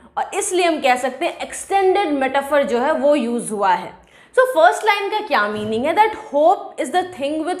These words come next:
feathers। होप ऐसी चीज़ होती है जिसके पंख होते हैं। मीन्स क्या? Basically पोएट ये बोलना चाह रही हैं कि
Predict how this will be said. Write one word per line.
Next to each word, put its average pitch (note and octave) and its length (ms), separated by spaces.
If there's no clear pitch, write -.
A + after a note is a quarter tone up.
feathers। G3+ 460
होप B4 220
ऐसी G4 320
चीज़ G#4+ 180
होती - 180
है G4+ 60
जिसके G4+ 300
पंख D#4+ 440
होते A3+ 240
हैं। B3+ 80
मीन्स A4 460
क्या? F3+ 280
Basically F4+ 460
पोएट D4+ 260
ये F#4 100
बोलना B3+ 420
चाह A3+ 280
रही G#3 340
हैं G3+ 340
कि F4 380